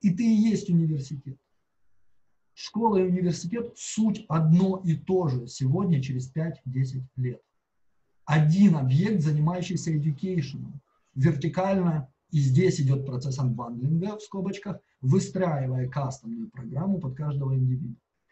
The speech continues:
имея как общие, так и персонализированные вещи. Как ты будешь уже выстраиваться, это зависит, конечно же, от того, что ты учишь. Будешь ты идти функционально по предметам, будешь ты идти как скандинавы больше по явлениям, по, по, по, по ситуациям.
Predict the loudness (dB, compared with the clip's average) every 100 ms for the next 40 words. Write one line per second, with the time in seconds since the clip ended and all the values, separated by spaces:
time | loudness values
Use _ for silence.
0 | _ 2 4 4 0 -2 -4 -6 -8 -6
1 | -6 -6 -6 -4 -4 -6 -6 -6 -8 -6
2 | -2 0 0 -2 -2 -2 -2 -4 -12 -20
3 | -20 _ _ _ _ _ _ -4 2 2
4 | 4 2 0 -2 -2 -2 -2 -4 -2 -2
5 | -2 -4 -2 -2 -2 -4 -4 -8 -8 -6
6 | -6 -6 -8 -10 _ _ _ _ _ _
7 | 2 2 2 -4 -10 -10 -14 -20 _ -12
8 | -4 0 0 -2 -8 -10 -10 -8 -2 0
9 | 0 0 0 0 -2 -8 -10 -10 -12 -14
10 | -14 -18 -20 _ _ _ _ -2 2 4
11 | 4 0 -2 -2 -2 -4 -2 0 0 0
12 | 0 0 0 -2 -4 -6 -10 -12 -18 -18
13 | -20 -20 _ -10 -8 -6 -8 -8 -12 -12